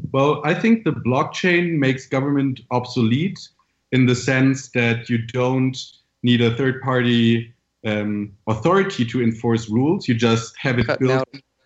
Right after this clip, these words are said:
Speaker 2: Okay, so what we're gonna do, listeners, and Alex and Graham, I apologize. I've got some issues with my audio. I don't think it's yours. Um, we do the best that we can to screen before the shows, obviously. This stuff does happen.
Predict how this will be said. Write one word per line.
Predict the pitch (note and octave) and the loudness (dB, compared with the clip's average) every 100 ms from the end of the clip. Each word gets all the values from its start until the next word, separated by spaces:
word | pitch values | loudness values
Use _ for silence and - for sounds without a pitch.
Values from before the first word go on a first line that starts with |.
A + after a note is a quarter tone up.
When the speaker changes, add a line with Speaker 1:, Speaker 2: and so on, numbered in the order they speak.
| _ _ _ _ _ _ _ _ _ _ _ - | _ _ _ _ _ _ _ _ _ _ _ -2
Speaker 2:
Okay, | C#3 - B2 | 0 2 2
so | A2+ E3 C#3+ | 2 0 0
what | - D#3 E3 | 2 2 4
we're | F3 | 4
gonna | F3 | 2
do, | D#3 D3+ | 2 0
listeners, | C#3+ D3 D3+ C#3 C3+ | 0 -2 -2 -2 -2
and | A#2+ | -2
Alex | B2+ C3 C3 | 2 2 0
and | B2+ | -4
Graham, | C3 B2+ B2+ | -2 0 2
I | |
apologize. | C3+ - B2 B2 B2 A#2+ A#2+ - | 0 -2 -2 0 0 0 -2 -2
I've | C#3+ | -4
got | C#3+ C3 | 0 -2
some | - B2+ | -2 -4
issues | A#2+ - B2+ A2+ | -4 -4 -6 -4
with | A#2 A2 | -8 -4
my | A#2 A#2 A#2+ | 0 2 2
audio. | A#2 A#2 A#2 A#2 | 2 2 2 2
I | B2+ | 2
don't | B2+ | 0
think | A#2+ B2+ | -2 -8
it's | - - | -8 -4
yours. | A#2+ A2+ A#2 - - - | -2 0 0 -4 -8 -8
Um, | A2+ A2 A#2 A2 - _ _ | -2 0 -2 -4 -12 _ _
we | - A#2+ B2+ C#3+ | -4 -2 2 0
do | B2+ D3 | 2 2
the | D3 | 2
best | B2 B2 - | 2 0 0
that | A#2+ | -4
we | A2+ | -4
can | G#2+ A#2+ A2+ | -4 -4 -2
to | A2 | -4
screen | - A#2+ A#2+ A#2 C3 _ | -4 -2 0 -2 -8 _
before | A2+ - A#2 A#2 A#2 | -6 -2 2 4 4
the | A2+ | 0
shows, | - A#2 A2+ A2 - - | 0 2 2 -2 -6 -2
obviously. | A2+ A2 A2+ - A2+ A2+ _ - _ _ | -2 0 -4 0 0 -2 _ -20 _ _
This | B2 | -4
stuff | - A#2+ | -2 0
does | B2 A#2 | 0 0
happen. | B2+ A#2+ A#2+ B2+ | 0 -2 -2 -6